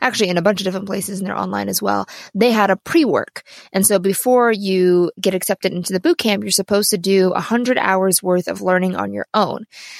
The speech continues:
And so it was this curriculum made of these free and really cheap online resources.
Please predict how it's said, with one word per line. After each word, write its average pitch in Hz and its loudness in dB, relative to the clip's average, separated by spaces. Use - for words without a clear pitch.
And 202 2
so 202 6
it 214 4
was 202 2
this 180 -2
curriculum 262 0
made 190 2
of 180 2
these 175 -2
free 240 2
and 185 0
really 190 2
cheap - -2
online 196 -4
resources. 226 2